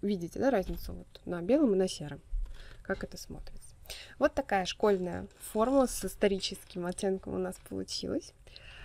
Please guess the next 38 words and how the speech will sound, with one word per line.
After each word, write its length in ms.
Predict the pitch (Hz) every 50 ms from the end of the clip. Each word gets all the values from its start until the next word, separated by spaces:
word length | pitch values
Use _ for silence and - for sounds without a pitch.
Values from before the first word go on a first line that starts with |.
| - - - -
А, 200 | - 180 180 175
напишите, 500 | 170 185 190 - 220 - - 202 190 -
как 280 | - - - 175 170 -
вам, 200 | 196 226 294 330 370 - - - - - -
а, 360 | - - 220 196 180 175 170 170 -
какая, 560 | - 208 - - 208 208 202 190 180 175 175 -
как 200 | - 220 214 -
вы 100 | 202 196
вообще 280 | 185 196 185 - - 190
относитесь 400 | 185 190 185 180 - - 170 -
к 80 | -
школьной 320 | - - - 175 170 165 170
форме, 400 | - - - 220 247 233 196 175
с 40 |
чем 240 | - - - 170 170
у 40 | 165
вас 180 | 165 160 - -
ассоциируется 680 | - - - - - - 185 175 165 160 160 - -
первое 340 | 180 - 175 170 170 180 170
сентября. 540 | - - 180 170 - - 170 170 175 180 233 339 - - - - - - - - - - - - - _ - -
А 60 | - 175
на 80 | 175
этом 240 | 185 190 190 190 190
всё. 360 | - - - 220 226 285 349 - _ _ - -
Не 100 | - 190
забывайте 400 | 185 180 175 180 185 175 170 -
поставить 440 | - - - - - 180 170 165 -
лайк, 280 | 180 202 285 - - - _ - - -
если 240 | 190 175 - - 175
вам 160 | 170 165 170
понравилось 440 | 170 170 170 170 165 165 165 - -
это 180 | 170 - -
видео, 400 | 170 170 170 170 175 180 220 320 381 - -
подписаться 520 | - - - 208 - - 180 170 - -
на 80 | 175 170
мой 140 | 170 170 170
канал 340 | - 175 165 170 208 330 - _ - - - - - - - - - - - - - _ _ _ _ - -
и 160 | 277 330